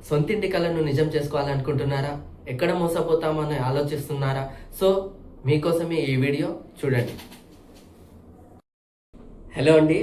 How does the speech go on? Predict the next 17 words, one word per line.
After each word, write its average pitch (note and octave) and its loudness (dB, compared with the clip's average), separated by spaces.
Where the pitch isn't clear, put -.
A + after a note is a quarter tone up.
నా C3 2
పేరు B2+ 4
డి B2+ 2
వినోద్ C3 2
నాయక్. A#2+ 0
నేను A#2+ 4
గత A#2+ 0
ఏడు C3+ 2
సంవత్సరాలుగా B2 2
ఒక B2 -2
కార్పొరేట్ C3+ 0
కంపెనీకి A2+ -2
ప్రాపర్టీ C#3 2
కన్సల్టెంట్ B2 0
లాగా A#2 0
ఉన్నాను. A2+ -4
So, D#3+ 6